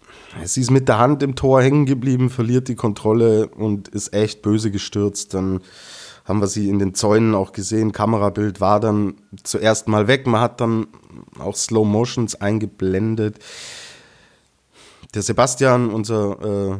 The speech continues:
treuer Hörer, der hier auch schon zu Gast war, der hat's im Schweizer Fernsehen gesehen und hat mir dann auch gleich geschrieben, so, hey, äh, sie haben es mehrmals in Wiederholungen eingeblendet und noch eine Warnung vorne weggeschickt.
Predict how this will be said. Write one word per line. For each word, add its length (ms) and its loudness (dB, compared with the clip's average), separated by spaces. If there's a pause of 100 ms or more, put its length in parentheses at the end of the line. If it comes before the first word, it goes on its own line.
(120)
treuer 340 4
Hörer, 300 2
der 120 0
hier 160 2
auch 60 0
schon 220 -6
zu 100 -10
Gast 260 -2
war, 120 2
der 100 2
hat's 140 -4
im 80 -2
Schweizer 360 0
Fernsehen 400 -2
gesehen 380 -2
und 220 -4 (560)
hat 160 -2
mir 100 4
dann 140 2
auch 140 2
gleich 220 2
geschrieben, 360 -4
so, 160 0
hey, 340 2
äh, 280 2
sie 160 -4
haben 100 2
es 180 -4
mehrmals 560 2
in 140 -4
Wiederholungen 520 -2
eingeblendet 800 -2
und 360 -6 (240)
noch 160 -4
eine 140 0
Warnung 420 4
vorne 320 -2
weggeschickt. 580 -6